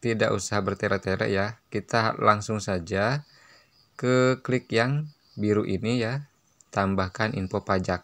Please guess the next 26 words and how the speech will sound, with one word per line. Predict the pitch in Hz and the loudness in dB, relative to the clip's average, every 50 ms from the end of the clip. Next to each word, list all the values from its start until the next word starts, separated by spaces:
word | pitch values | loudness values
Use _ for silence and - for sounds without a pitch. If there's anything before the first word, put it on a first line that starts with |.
| _ _ _ | _ _ _
seperti | - - - - 98 92 101 98 92 | -18 -14 -10 -10 -8 -6 -4 -4 -4
itu | - - 92 90 - _ _ - | -4 -6 -10 -10 -10 _ _ -6
ya. | 104 98 101 110 - _ _ - - - _ _ - | -4 -4 -4 -6 -10 _ _ -20 -20 -20 _ _ -4
Lalu | 98 92 95 104 113 117 123 - _ - | -2 0 2 2 2 2 0 -4 _ -6
kita | - 95 92 98 92 | -4 -2 -2 -2 -4
klik | - 113 117 - | -4 -4 -6 -4
yang | - 107 107 113 123 123 117 | -2 -2 -2 -2 -4 -6 -6
mulai | 113 104 98 92 98 98 101 98 95 | -4 -2 2 2 2 2 2 0 -4
formulir, | - - - 95 92 92 95 101 107 104 92 90 - | -2 -2 -2 0 0 0 0 2 2 2 0 0 -4
teman-teman. | - 92 92 92 92 92 90 85 - - _ _ _ _ - - - - - - - - - _ _ - | -6 -8 -6 -4 -2 -2 -2 -2 -4 -10 _ _ _ _ -20 -20 -20 -20 -20 -20 -20 -20 -20 _ _ -4
Nah, | 113 104 101 | 0 0 2
di | 101 107 101 | 2 2 0
sini | - 117 104 98 95 98 113 127 135 - | 0 0 0 0 0 0 0 -2 -2 -2
karena | - 113 120 123 113 | -2 -2 -2 -2 -4
kita | 127 123 - 123 | -4 -2 -2 0
di | 120 117 110 107 | 0 0 0 0
Indonesia, | 104 107 107 104 104 - - 98 95 101 104 | 2 2 0 0 0 0 0 2 2 2 0
teman-teman | 110 104 98 101 101 101 | 0 -2 -2 -2 -2 -2
ya, | 98 98 101 | -2 -2 -2
ini | 107 - 107 107 110 113 117 117 120 120 117 - | -2 -2 -2 0 2 2 4 4 2 2 0 -2
tutorial | 113 - - 101 104 104 98 101 | -4 -2 0 2 2 2 0 -2
khusus | 104 - 117 107 - 117 | -4 -6 -6 -4 -4 -6
untuk | 104 101 107 101 - | -6 -4 -6 -6 -2
warga | - 104 101 104 98 92 95 95 | -2 -2 0 0 0 0 2 2
Indonesia | 104 95 95 98 95 98 95 - - - 110 113 110 | 2 2 0 0 0 -2 -2 -4 -2 0 2 4 4
ya. | 101 98 107 123 | 4 2 2 0